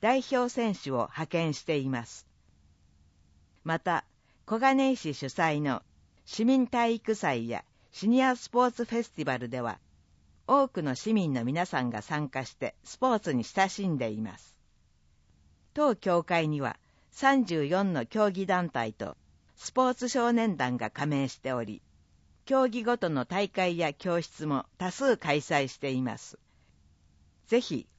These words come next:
お気軽にお問い合わせください。問い合わせ、体育協会。電話、零四二三八四の四零零一。ホームページ、エイチティーティーピーエスコロン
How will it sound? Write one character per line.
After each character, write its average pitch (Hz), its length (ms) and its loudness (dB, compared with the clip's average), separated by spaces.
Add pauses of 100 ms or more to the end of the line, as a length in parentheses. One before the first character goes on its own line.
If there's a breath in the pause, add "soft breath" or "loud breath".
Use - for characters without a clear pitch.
お 156 100 0
気 233 180 -4
軽 208 260 2
に 185 220 0
お 143 80 -4
問 175 280 2
い 175 60 0
合 160 60 2
わ 160 100 2
せ 151 160 -4
く 151 100 -8
だ 139 160 0
さ 127 200 -6
い。 98 100 -10 (1600)
問 226 200 6
い 214 80 2
合 190 80 2
わ 185 120 0
せ、 - 320 -6 (440)
体 240 300 2
育 233 240 2
協 180 300 6
会。 92 380 -10 (600)
電 180 320 2
話、 143 180 -2 (320)
零 254 300 4
四 185 340 2
二 117 220 -4 (380)
三 262 300 2
八 233 360 -4
四 160 320 2
の 101 120 -2
四 226 320 2
零 185 260 2
零 143 260 0
一。 - 400 -10 (800)
ホ 262 240 4
ー - 20 6
ム 240 160 6
ペ 185 280 2
ー - 20 -2
ジ、 104 280 -10 (360)
エ 247 160 4
イ 240 60 -4
チ 247 180 -4
テ 240 100 -6
ィ 226 120 0
ー - 40 -16
テ 226 120 -8
ィ 220 100 -4
ー - 40 -10
ピ 202 280 -6
ー - 40 0
エ 202 80 0
ス - 140 -16
コ 185 140 -2
ロ 135 140 0
ン - 120 -8